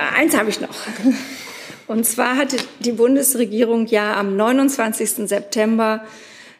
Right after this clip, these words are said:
die Eckpunkte des wirtschaftlichen Abwehrschirms gegen die Folgen des russischen Angriffskriegs verkündet. Damit sollen unter anderem die steigenden Energiekosten für Verbraucherinnen und Verbraucher sowie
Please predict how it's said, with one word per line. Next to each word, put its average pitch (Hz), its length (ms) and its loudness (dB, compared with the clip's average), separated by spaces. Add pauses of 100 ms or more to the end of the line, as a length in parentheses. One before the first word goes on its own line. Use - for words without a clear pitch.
(180)
die - 240 0
Eckpunkte 254 560 2
des 202 260 0
wirtschaftlichen 226 760 0
Abwehrschirms 233 840 2
gegen 208 200 0
die 185 80 -2
Folgen 226 400 2
des 208 200 0
russischen 208 360 0 (180)
Angriffskriegs 202 840 -2
verkündet. - 840 -4 (420)
Damit 247 440 2
sollen 220 360 4
unter 214 240 -2
anderem 262 560 2 (140)
die 208 80 -2
steigenden 214 600 2
Energiekosten 214 720 0
für 190 140 -6
Verbraucherinnen 202 800 -2
und 180 120 -8
Verbraucher 226 640 2
sowie 208 480 0